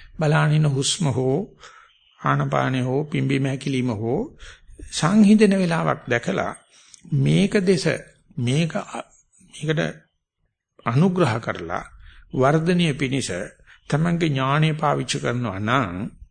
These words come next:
ඒකට කියනවා අභිඥයයි කිය. කාය සංස්කාර සංසිඳව. වචී සංස්කාර කියලා කියන්නේ විතක්ක විචාර දෙක.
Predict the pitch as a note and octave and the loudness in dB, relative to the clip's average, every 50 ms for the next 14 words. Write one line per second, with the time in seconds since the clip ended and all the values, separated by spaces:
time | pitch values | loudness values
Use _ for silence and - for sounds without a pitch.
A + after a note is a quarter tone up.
0 | _ _ _ _ - - _ _ - F#3 F#3+ F#3+ G3 G#3+ G#3+ A3 A#3 A#3+ C4 C#4 | _ _ _ _ -20 -20 _ _ -8 -6 -6 -6 -6 -6 -4 -4 -4 -4 -4 -4
1 | B3+ G#3+ F#3 F#3 G#3 F#3 G#3 C4+ B3 E3+ C3 A#2+ A2 G2+ F2 E2+ E2 F2 - - | -4 -4 -2 0 0 0 0 0 0 -2 -2 -4 -6 -8 -10 -12 -14 -16 -18 -20
2 | - _ _ _ _ _ _ _ _ _ _ _ _ _ - - G#2+ G2+ F2+ - | -20 _ _ _ _ _ _ _ _ _ _ _ _ _ -18 -16 -14 -14 -16 -18
3 | _ _ - - - - - G2 G2+ A2+ A#2+ - - A#2+ A#2+ B2 - - - D#3 | _ _ -16 -16 -14 -10 -8 -6 -4 -4 -4 -4 -4 -4 -4 -4 -4 -2 -2 -4
4 | G3+ - - - E3+ F3 F#3+ E3+ - D3 B2+ - F2+ F2+ F#2+ - - _ _ _ | -4 -4 -4 -2 -2 -2 0 -2 -4 -6 -8 -10 -12 -14 -16 -20 -20 _ _ _
5 | _ _ - - - - - _ _ _ _ _ _ _ _ _ - - - - | _ _ -20 -20 -20 -20 -20 _ _ _ _ _ _ _ _ _ -20 -14 -6 -4
6 | D3+ D3+ D3+ A3+ A#3+ A3+ F3+ G3 G#3 F#3 - - G3+ F#3+ F3 E3+ D#3 - D#3+ D#3+ | -2 0 2 2 2 4 2 2 0 0 -2 -2 -2 -2 -2 -2 -4 -4 -4 -4
7 | E3 D#3+ - F3+ G3 A3 A#3+ B3 G3 E3+ D3+ - D#3+ D#3 - - E3 C#3+ C3+ B2 | -4 -6 -6 -6 -4 -4 -2 -2 -2 -2 -2 -4 -4 -4 -4 -6 -6 -6 -6 -8
8 | - B2 G#2+ G#2 G#2 G2 F2 F#2 G2+ G#2+ | -8 -8 -8 -8 -10 -12 -14 -16 -18 -18